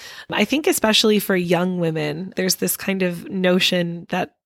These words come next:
<laughs> young women in any kind of professional context wind up getting judged harshly by the media. I think about all of the people who do any kind of work in,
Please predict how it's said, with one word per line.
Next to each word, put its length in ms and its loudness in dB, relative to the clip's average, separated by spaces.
<laughs> 480 -8
young 300 4
women 340 4
in 200 4
any 180 4
kind 200 0
of 60 -2
professional 500 0
context 760 -2
wind 240 0
up 80 -2
getting 320 2
judged 420 2
harshly 540 2
by 160 0
the 120 -2
media. 580 2
I 80 2
think 240 2
about 240 2
all 160 2
of 100 0
the 120 -2
people 300 0
who 160 2
do 300 4
any 220 0
kind 240 0
of 160 -2
work 240 -2
in, 360 0